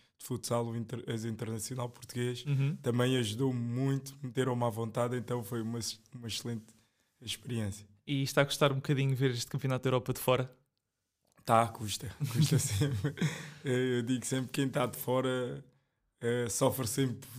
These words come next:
Speaker 1: mais do que quem tá lá dentro. Porque desde o jogo da Finlândia que eu já tô nervoso para a meia-final, <laughs> então
Speaker 2: O facto de teres lá estado também faz com que sofras a dobrar, agora que estás de fora?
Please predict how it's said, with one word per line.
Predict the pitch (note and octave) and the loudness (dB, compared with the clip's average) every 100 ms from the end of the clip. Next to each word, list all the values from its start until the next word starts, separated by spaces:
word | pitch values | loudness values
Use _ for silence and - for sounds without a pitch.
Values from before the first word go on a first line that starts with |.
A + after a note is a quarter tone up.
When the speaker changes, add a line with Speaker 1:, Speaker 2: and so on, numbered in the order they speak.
| A#2 A#2 | -12 -4
Speaker 1:
mais | A#2+ A#2+ B2+ A2+ | 0 2 2 -2
do | A#2+ A2 | -6 -8
que | - B2 A#2+ A#2 A2+ A2+ | -6 -6 -4 -6 -8 -6
quem | B2 A2 | -6 -2
tá | A#2+ | 0
lá | A#2 A#2+ | 2 0
dentro. | G#2+ G#2 G#2+ - - _ _ _ _ - - | -2 -6 -8 -14 -20 _ _ _ _ -18 -10
Porque | A2+ G#2 A#2 A#2 A2+ A2 G2+ - _ _ _ | -10 -8 -4 -4 -2 -4 -8 -16 _ _ _
desde | C3 B2+ A2 C3 C3 B2+ B2+ A#2+ A#2 B2 B2+ - _ _ C3+ | 0 0 0 0 2 2 0 -2 -4 -6 -10 -16 _ _ -6
o | B2+ | -2
jogo | G#2+ C3 A2+ | 0 0 0
da | C3 | -2
Finlândia | - C3 B2+ C3 C#3 C#3 C#3 - _ _ _ _ _ - | -2 -4 -2 -2 -4 -6 -8 -18 _ _ _ _ _ -4
que | C3 | 0
eu | |
já | A#2+ B2 | 2 2
tô | C3 B2+ | 2 0
nervoso | B2 A#2+ A#2 C3+ G#2+ | 0 -2 -2 -2 -4
para | C3+ | -4
a | A#2+ | -2
meia-final, | B2 C#3+ - C#3 A#2 A#2 A2+ | 0 0 2 0 0 -4 -6
<laughs> | C3+ C#3 | -6 -4
então | C3 C3 B2+ G2 C#3+ - C3+ - - C#4+ D#3+ E3+ | -4 0 0 0 -4 -8 -16 -16 -4 0 0 2
Speaker 2:
O | |
facto | - G3 | 4 6
de | |
teres | G3+ F#3 | 6 6
lá | F3 | 4
estado | - F3 E3 D3 | 6 6 6 2
também | - E3 D#3+ | 2 2 6
faz | E3+ - | 4 4
com | D#3+ | 0
que | - | 0
sofras | E3+ D3 D#3+ D3 | 0 2 4 4
a | |
dobrar, | C3+ C#3 C3+ C#3+ | 4 4 4 2
agora | D3+ C3+ C3+ B2+ C3+ | 2 4 4 2 0
que | C3 | 0
estás | - C#3 | 0 0
de | - | 0
fora? | C3 C3+ | 0 0